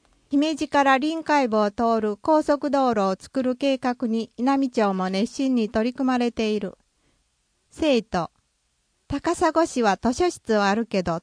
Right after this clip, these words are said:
市立の大きな図書館がない。理事、図書館を新設する計画があると思う。生徒、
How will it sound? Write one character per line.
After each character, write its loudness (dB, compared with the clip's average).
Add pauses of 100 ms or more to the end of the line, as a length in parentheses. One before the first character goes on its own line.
(200)
市 -2
立 0
の 0
大 4
き -2
な 0
図 -4
書 -2
館 -2
が -4
な -6
い。 -18 (880)
理 2
事、 -4 (640)
図 -6
書 0
館 2
を 2
新 -4
設 0
す -2
る 0
計 0
画 -2
が 0
あ 2
る -2
と 0
思 -8
う。 -20 (1120)
生 2
徒、 -10